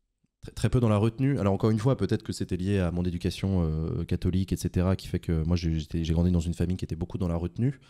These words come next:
émotive et tout. Là, c'est vraiment l'Amérique, euh, l'Amérique du hug, l'Amérique du, euh, take care, euh, take care of you, euh, you're beautiful, euh, se faire des compliments comme ça à chaque, tout le temps. Bon, ouais, démonstratif, je cherchais le, je cherchais le mot.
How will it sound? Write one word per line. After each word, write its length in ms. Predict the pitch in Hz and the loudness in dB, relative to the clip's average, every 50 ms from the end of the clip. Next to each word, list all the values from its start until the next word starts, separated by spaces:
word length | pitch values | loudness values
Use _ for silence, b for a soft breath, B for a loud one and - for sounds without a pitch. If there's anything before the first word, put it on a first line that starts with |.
| B B B B B B B B B | B B B B B B B B B
émotive 400 | 85 87 90 - - - 104 92 | -4 -4 -4 -4 -4 -4 -4 -4
et 60 | 90 | -2
tout. 240 | - - 123 143 135 | -2 -2 -2 0 2
Là, 100 | 104 110 | 0 0
c'est 160 | - - 92 | 0 2 0
vraiment 200 | 85 90 101 117 | 2 2 2 2
l'Amérique, 480 | 107 95 92 92 95 110 117 113 - | 2 2 2 2 2 0 0 -2 -2
euh, 200 | 92 87 82 80 | -2 -2 0 0
l'Amérique 300 | 82 90 87 90 90 92 | 0 0 0 0 -2 -2
du 100 | 85 92 | -2 -2
hug, 360 | 85 78 113 113 113 113 113 98 | 0 2 2 2 2 2 2 2
l'Amérique 320 | 92 90 87 90 98 95 | 0 0 0 0 -2 -2
du, 160 | 87 87 82 | -4 -4 -2
euh, 100 | 82 80 | -2 -2
take 180 | - - 104 - | -2 -4 -4 -2
care, 400 | - 110 104 101 104 110 101 95 | 0 0 2 2 2 2 2 2
euh, 100 | 90 85 | 0 -2
take 180 | - - - - | -2 -4 -4 -2
care 120 | 110 95 | -2 -2
of 140 | 98 90 - | -2 -2 -4
you, 300 | - 98 101 104 101 98 | -4 -4 -4 -2 -2 -2
euh, 160 | 92 87 82 90 B B B B B B B | -2 -2 -4 -6 B B B B B B B
you're 140 | - 110 110 | 0 0 0
beautiful, 800 | 92 98 113 110 - 110 98 - - 104 101 101 101 101 101 98 | 2 0 0 0 0 -2 -2 -2 0 0 2 2 4 4 4 4
euh, 240 | 92 87 82 80 82 - b b b b b b b b b b b b b | 4 4 2 0 -2 -6 b b b b b b b b b b b b b
se 100 | - - | -8 -4
faire 120 | - 113 101 | -2 0 0
des 80 | 104 - | 0 -2
compliments 480 | - 104 - - 110 101 104 104 107 | -2 -4 -2 -2 0 0 0 0 0
comme 160 | - 104 95 | 0 -2 -4
ça 200 | 87 - - 101 | -4 -4 -2 -2
à 40 | 101 | -2
chaque, 200 | 95 - 95 - | -2 -4 -8 -8
tout 120 | - - 107 | -6 -6 -4
le 60 | - | -2
temps. 300 | - 101 95 98 107 - _ _ _ _ _ _ _ _ _ _ _ _ _ _ _ _ _ _ _ _ - | -2 -2 -2 -2 -4 -8 _ _ _ _ _ _ _ _ _ _ _ _ _ _ _ _ _ _ _ _ -18
Bon, 200 | 82 76 78 107 _ _ _ _ _ - | -16 -16 -16 -16 _ _ _ _ _ -4
ouais, 140 | 95 110 | -2 0
démonstratif, 500 | 113 117 110 107 - - 107 - - 98 | 2 2 2 0 0 -2 -2 -2 -2 -4
je 60 | 85 87 | -4 -4
cherchais 280 | - 87 85 - 95 | -6 -8 -6 -6 -4
le, 300 | 87 82 78 78 76 78 78 | -4 -4 -4 -4 -6 -6 -8
je 100 | - 92 | -8 -8
cherchais 280 | 85 - 90 - - 90 | -8 -8 -8 -6 -6 -6
le 60 | 87 | -4
mot. 220 | 85 92 110 - | -4 -6 -6 -8